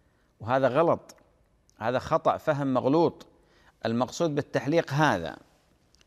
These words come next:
أن يحلق بين الإبهام والوسطى، هذا الوسطى وهذا الإبهام، أن يجعل حلقة يضم الخنصر والبنصر، ضم الخنصر والبنصر، وحلق بين ال-، ال-، الإبهام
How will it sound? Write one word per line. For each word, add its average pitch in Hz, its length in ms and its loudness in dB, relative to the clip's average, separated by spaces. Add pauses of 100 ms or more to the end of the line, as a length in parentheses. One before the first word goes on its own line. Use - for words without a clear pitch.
أن 117 180 -2
يحلق 127 720 0
بين 139 360 0
الإبهام 131 720 -2
والوسطى، 123 600 0 (120)
هذا 147 220 0
الوسطى 139 520 0 (600)
وهذا 139 300 2
الإبهام، 110 500 -2 (400)
أن 117 120 -2
يجعل 131 320 0
حلقة 110 560 -4
يضم 139 440 2
الخنصر 156 600 2 (560)
والبنصر، 131 580 2
ضم 139 340 0
الخنصر 151 460 0
والبنصر، 120 500 0 (420)
وحلق 156 640 0
بين 127 320 0
ال-، 110 560 -2
ال-، 92 340 -6
الإبهام 123 800 -2